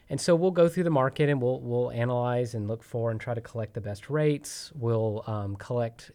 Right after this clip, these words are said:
um, our members' usage. And what we try to do is find the best rate for that particular way that that homeowner, that member, uses electricity.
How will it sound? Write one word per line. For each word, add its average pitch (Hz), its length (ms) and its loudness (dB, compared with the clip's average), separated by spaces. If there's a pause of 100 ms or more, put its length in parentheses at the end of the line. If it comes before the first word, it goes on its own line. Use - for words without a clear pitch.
um, 104 300 -4
our 110 120 -4
members' 107 380 -4
usage. 123 540 -6 (420)
And 147 100 -2
what 151 120 4
we 156 100 2
try 196 180 0
to 247 120 0
do 143 80 0
is 127 100 -2
find 139 240 0
the 127 60 -2
best 123 280 -2
rate 117 480 -4
for 127 360 0
that 120 180 -2
particular 117 540 -4
way 107 320 -2
that 107 180 -6
that 110 180 -6
homeowner, 120 580 -6
that 107 120 -10
member, 117 320 -4
uses 104 340 -6
electricity. 104 720 -10